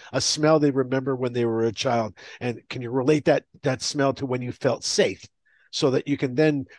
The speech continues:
relate, you know, feelings of comfort and safety and, and mental and physical wellness with smells, with sounds, with visuals, right? Um, yeah, highly powerful stuff. You know, I, I, and this, it goes the other way too, right?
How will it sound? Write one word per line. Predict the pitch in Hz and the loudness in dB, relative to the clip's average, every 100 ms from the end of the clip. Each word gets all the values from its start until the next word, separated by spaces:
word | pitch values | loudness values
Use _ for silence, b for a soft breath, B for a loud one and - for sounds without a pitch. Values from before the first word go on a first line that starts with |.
| - | -4
relate, | 135 139 147 - - | 2 4 2 0 -4
you | 147 | 0
know, | 127 120 - - - - - - | 0 -2 -12 -20 -20 -20 -18 -2
feelings | 190 165 143 143 | 2 2 0 -4
of | 127 | -6
comfort | - 151 160 151 139 120 | -6 -4 -4 -2 -4 -2
and | 135 120 | -6 -4
safety | - 156 147 143 135 127 123 | 2 2 2 -2 0 0 -2
and, | 127 123 117 107 B B - | 0 0 -2 -10 B B -4
and | 127 123 | -4 0
mental | 147 143 139 | 0 2 0
and | 123 | 0
physical | - 131 - 117 | -2 -4 -2 -4
wellness | 127 175 202 131 120 - | 4 4 4 2 -2 -2
with | 135 135 _ b - | -2 -2 _ b -6
smells, | - 254 185 107 120 | -2 2 2 2 -6
with | 131 | -6
sounds, | - 214 185 110 104 | -2 0 0 -2 -10
with | 143 120 | -10 0
visuals, | 208 147 139 - | 0 0 -4 -8
right? | 147 190 b b b - | -8 -8 b b b -2
Um, | 127 127 123 135 | 2 4 2 0
yeah, | 165 - | -2 -2
highly | - - - 240 285 269 | -4 -8 0 2 4 4
powerful | 196 196 - 160 | 4 2 2 -4
stuff. | - 175 110 127 | 0 -2 -2 -6
You | 123 | -2
know, | |
I, | 175 | 0
I, | 226 190 202 | 2 2 2
and | 202 | 2
this, | 190 214 | 2 0
it | 185 | 2
goes | 240 202 | 2 4
the | 226 | 2
other | 285 | 4
way | 190 131 | 0 -2
too, | - 226 | -4 0
right? | 147 233 | 4 2